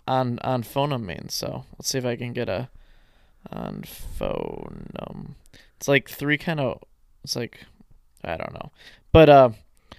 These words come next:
no, basically, yeah, it's kinda like a word within the gangs, I guess.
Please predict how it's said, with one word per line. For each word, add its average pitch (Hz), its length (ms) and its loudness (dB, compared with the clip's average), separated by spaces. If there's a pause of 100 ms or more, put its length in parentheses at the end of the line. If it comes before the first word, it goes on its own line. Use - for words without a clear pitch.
(120)
no, 160 160 12
basically, 135 440 6
yeah, 127 220 6
it's 120 100 -4
kinda 127 240 -6
like 123 260 -6 (1080)
a 135 100 -6
word 131 160 2
within 127 200 -8
the 123 80 -2
gangs, 127 380 0
I 120 60 -2
guess. 113 360 -8